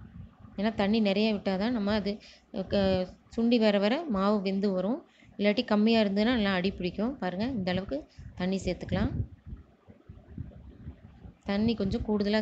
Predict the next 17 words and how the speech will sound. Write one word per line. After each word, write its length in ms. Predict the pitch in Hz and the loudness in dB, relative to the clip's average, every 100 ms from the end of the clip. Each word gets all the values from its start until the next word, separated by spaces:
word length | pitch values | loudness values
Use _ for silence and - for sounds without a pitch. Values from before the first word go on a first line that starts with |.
| 208 | 0
சேர்த்துக்கணும். 420 | 190 190 196 240 | -2 -2 -2 -4
அப்போ 100 | 196 185 | -2 -2
தான் 140 | 208 | -2
அந்த 100 | 190 185 | -2 -2
மாவு 280 | 196 226 330 - - _ - | -2 -2 -4 -8 -18 _ -2
நல்லா 140 | 202 208 | -2 0
க-, 320 | 190 190 180 - 190 | 0 0 -2 -6 -2
வெந்து 220 | 190 208 208 | 0 2 2
வர 140 | 190 185 180 180 | 0 0 -4 -4
stage 260 | 196 196 185 | -2 -2 -2
வரைக்கும் 320 | 185 185 214 175 | -4 -4 -4 -2
வரும். 240 | 175 262 - - - - - - _ _ _ - 208 | -2 -4 -6 -16 -18 -20 -20 -20 _ _ _ -10 -6
இப்போ 160 | 208 190 - | -4 -4 0
கிண்டி 220 | 208 220 | 2 2
விட்டுட்டே 280 | 196 - 214 208 | 0 0 0 0
இருக்கணும். 360 | 185 180 233 311 - - - - - - - 190 | 0 -2 -2 -4 -12 -20 -20 -20 -18 -12 -6 -2
நல்லா 220 | 202 220 | 0 0